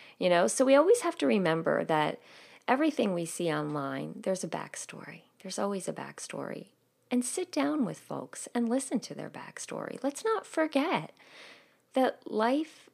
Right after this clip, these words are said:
that we're living right now, so visual, so instantaneous, is not what it's meant to be.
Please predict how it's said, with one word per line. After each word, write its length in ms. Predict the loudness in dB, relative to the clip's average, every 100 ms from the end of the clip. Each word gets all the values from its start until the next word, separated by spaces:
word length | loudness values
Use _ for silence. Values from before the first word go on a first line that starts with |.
| -4
that 160 | -2 2
we're 140 | 2
living 440 | 4 0 0 0 0
right 240 | 0 0
now, 300 | 0 0 -2
so 340 | -2 2 2
visual, 580 | 2 2 2 0 0 -2
so 380 | -2 2 4 4
instantaneous, 1300 | 0 -4 -6 -6 -6 -4 -2 -2 0 -2 -4 -12 -16 -20 -20 -20 -20 _ _ _ 2
is 320 | 6 6 2
not 500 | -4 -4 -4 -4 -6 -8
what 200 | -4 -4
it's 200 | -4 -6
meant 280 | -4 -4 -6
to 140 | -6
be. 440 | -4 -2 -4 -8